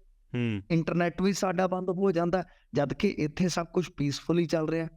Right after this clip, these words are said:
Speaker 1: ਜੀ।
Speaker 2: ਇਹ ਆਪਣੇ ਆਪ ਦੇ ਵਿੱਚ ਸ਼ਸ਼ੋਪੰਜ ਹੀ ਨਹੀਂ, ਆਪਣੇ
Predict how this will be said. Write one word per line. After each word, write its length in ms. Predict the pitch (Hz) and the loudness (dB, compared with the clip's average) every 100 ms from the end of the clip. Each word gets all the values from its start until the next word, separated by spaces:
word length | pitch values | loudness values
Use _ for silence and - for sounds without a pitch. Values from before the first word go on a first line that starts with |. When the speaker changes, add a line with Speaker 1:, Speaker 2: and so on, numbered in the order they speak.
| - - 107 | -20 -6 2
Speaker 1:
ਜੀ। 280 | 117 110 90 | 4 4 2
Speaker 2:
ਇਹ 100 | 247 | 0
ਆਪਣੇ 300 | - 175 185 | 0 2 2
ਆਪ 200 | 185 - | 2 2
ਦੇ 60 | |
ਵਿੱਚ 300 | 208 190 - | 2 2 0
ਸ਼ਸ਼ੋਪੰਜ 680 | 240 226 127 127 170 190 190 | -4 -4 -8 -2 0 2 2
ਹੀ 80 | 196 | 4
ਨਹੀਂ, 340 | 165 185 151 - - - | 4 4 2 -2 -10 -8
ਆਪਣੇ 380 | - 151 - 196 | -4 -2 0 -2